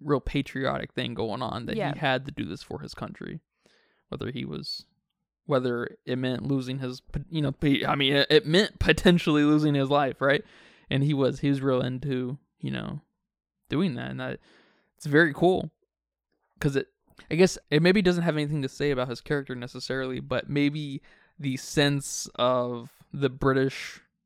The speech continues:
Speaker 1: like, energy at the time, too. Because I guess this is based on true story, and if the,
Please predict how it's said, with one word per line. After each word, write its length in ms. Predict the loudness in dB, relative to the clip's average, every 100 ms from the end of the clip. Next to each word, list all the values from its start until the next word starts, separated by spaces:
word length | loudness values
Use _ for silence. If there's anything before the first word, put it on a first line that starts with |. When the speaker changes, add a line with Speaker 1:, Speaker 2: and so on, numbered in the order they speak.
| -16
Speaker 1:
like, 180 | -16 -16 _ _ _ -4
energy 480 | 0 2 0 -4 -10
at 80 |
the 80 | -10
time, 380 | -8 -8 -8 -10
too. 300 | -6 -6 -6 -12 _ _ -20 -12
Because 480 | -2 -2 -2 -10 -18 _ _ _ _ _ _
I 80 | -6
guess 240 | -4 -6 -8
this 220 | -8 -2
is 140 | 0
based 220 | 4 2 2
on 80 | -6
true 160 | -6
story, 440 | -4 -2 0 0 -2
and 120 | -4
if 140 | -8 -2
the, 320 | 0 0